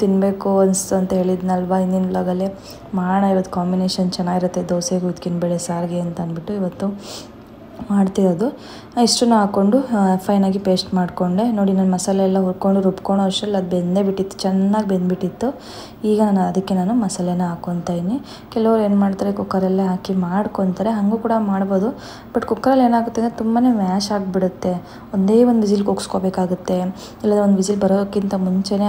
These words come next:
ಆಫ್ ಮಾಡಬೇಕಾಗುತ್ತೆ, ಹಾಗೂ ಮಾಡ್ಕೋಬೋದು. But ಪಾತ್ರೆಲಿ ಚೆನ್ನಾಗಿರುತ್ತೆ ಅಂತ ನಾನು ಇಲ್ಲಿ, ಆ, ಪಾತ್ರೆಯಲ್ಲೇ ಮಾಡ್ಕೊತಾ ಇದ್ದೀನಿ. ನೀರು ಎಷ್ಟು ಬೇಕೋ ಅಷ್ಟು ಹಾಕ್ಕೊಂಡು ಕನ್ಸಿಸ್ಟೆನ್ಸಿ ನೋಡಿಕೊಂಡು ಮಾಡ್ಕೊತೀನಿ.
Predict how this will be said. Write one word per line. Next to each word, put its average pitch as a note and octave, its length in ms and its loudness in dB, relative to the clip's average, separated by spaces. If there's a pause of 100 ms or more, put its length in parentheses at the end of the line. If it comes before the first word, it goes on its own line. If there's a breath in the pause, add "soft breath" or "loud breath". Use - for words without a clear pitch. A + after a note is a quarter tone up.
ಆಫ್ F#3 160 -6
ಮಾಡಬೇಕಾಗುತ್ತೆ, F3+ 540 -4
ಹಾಗೂ F3 340 -2
ಮಾಡ್ಕೋಬೋದು. F#3 500 -2 (400 loud breath)
But A3 120 -2 (120)
ಪಾತ್ರೆಲಿ G#3 400 -4
ಚೆನ್ನಾಗಿರುತ್ತೆ F#3 560 -4
ಅಂತ F3+ 180 -6
ನಾನು F3+ 160 -4
ಇಲ್ಲಿ, A#3+ 160 -2 (720 loud breath)
ಆ, F#3+ 200 -2
ಪಾತ್ರೆಯಲ್ಲೇ F#3 460 0
ಮಾಡ್ಕೊತಾ F3+ 560 -4
ಇದ್ದೀನಿ. F#3 320 -2
ನೀರು G#3 280 4
ಎಷ್ಟು - 240 -6
ಬೇಕೋ G3 260 -2
ಅಷ್ಟು - 340 -4
ಹಾಕ್ಕೊಂಡು F3+ 360 -4
ಕನ್ಸಿಸ್ಟೆನ್ಸಿ F#3 600 -6 (100)
ನೋಡಿಕೊಂಡು F3 400 -4
ಮಾಡ್ಕೊತೀನಿ. F3 560 -4